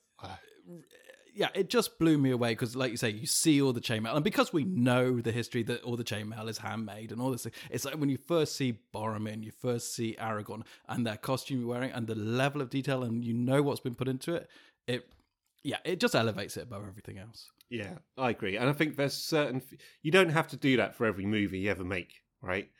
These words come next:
Speaker 1: I think there's certain ones where, if you can, you should go to that,
Speaker 2: Yeah.
Speaker 1: to that level. And this is certainly one of them 'cause it was so delicate.
Speaker 2: Yeah.
Speaker 1: And I think to do anything less than that would,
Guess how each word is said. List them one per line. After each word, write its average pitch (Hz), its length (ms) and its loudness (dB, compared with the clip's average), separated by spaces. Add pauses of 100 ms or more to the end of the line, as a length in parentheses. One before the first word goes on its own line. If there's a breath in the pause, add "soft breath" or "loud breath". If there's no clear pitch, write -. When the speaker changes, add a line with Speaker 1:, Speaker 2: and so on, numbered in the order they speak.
(340 soft breath)
Speaker 1:
I 117 80 0
think 139 140 2
there's 135 160 4
certain 135 580 4
ones 101 440 0
where, 90 380 -4 (680 soft breath)
if 139 300 -4
you 127 100 2
can, 95 480 2
you 104 140 -4
should 92 260 -2
go 95 160 -4
to 90 160 -10
that, - 240 -6 (120)
Speaker 2:
Yeah. - 140 -10 (100)
Speaker 1:
to 113 100 -6
that 95 160 -4
level. 90 280 -2
And 95 80 -6
this 92 120 -6
is 92 100 -10
certainly 117 480 0
one 95 220 -4
of 85 100 -10
them - 160 -10
'cause - 340 -6
it - 120 -4
was 110 120 -10
so 113 220 0
delicate. 101 680 -2 (520 soft breath)
Speaker 2:
Yeah. - 60 -20 (600 soft breath)
Speaker 1:
And 117 120 2
I - 20 2
think 113 260 0
to - 100 -12
do 113 120 6
anything 120 320 4
less 113 220 4
than 98 120 -6
that 95 300 -2
would, 95 280 -2